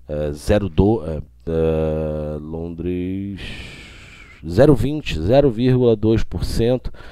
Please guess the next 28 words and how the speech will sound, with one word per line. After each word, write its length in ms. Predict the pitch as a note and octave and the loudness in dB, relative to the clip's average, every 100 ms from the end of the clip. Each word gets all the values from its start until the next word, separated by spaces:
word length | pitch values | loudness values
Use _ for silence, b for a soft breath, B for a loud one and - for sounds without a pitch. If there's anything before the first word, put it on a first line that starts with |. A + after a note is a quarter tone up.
| B B B F#2 | B B B -2
É, 580 | F2+ F2+ F2 F2 F2 E2+ | 0 0 0 -2 -4 -4
não 200 | G#2 A#2 | -2 0
muda 320 | A#2 B2 A#2 | 0 0 0
muita 300 | A#2+ A#2 G2 | 0 -2 -2
coisa 400 | - A2 G#2 G2+ | 0 0 2 0
de 180 | F2+ F#2+ | 0 0
ontem 460 | G#2 G#2+ - F#2+ | 2 2 2 0
pra 240 | - F2+ F2 | 0 0 2
hoje. 460 | G#2 B2+ B2 F2 | 4 4 4 4
A 40 | E2 | 2
gente 280 | G#2+ G#2+ | 0 0
tem 160 | - G2+ | 0 0
aqui, 240 | F2+ - | -2 0
observe, 600 | G#2+ F2+ - G#2+ G#2+ G2 G2 | 0 0 -2 2 4 2 -2
a 20 | |
gente 220 | F2 - | -6 -4
tem 140 | A2 | -2
aqui, 380 | F2 - G#2 G2+ B B B B - | -4 -4 -2 -2 B B B B -2
é, 200 | F2 F2 | 0 2
um 120 | G2+ | 0
tiquezinho 680 | - A2+ G#2 F#2 D#2+ G2+ G2 | 0 -2 -2 -4 -4 -2 4
pra 220 | B2+ A2+ | 6 8
cima, 580 | - B2+ C3+ C3 B2+ F#2 | 8 6 4 4 0 -2
mas 560 | C#2 G2+ G2+ A2 G#2+ G2 | -6 -2 0 2 4 8
é 60 | |
o 80 | G#2+ | 10
mesmo 340 | G2+ G2+ G#2 G#2 | 10 6 4 2
conceito. 840 | A#2 A2 - G2 E2 D#2+ - | 2 2 4 4 4 0 -4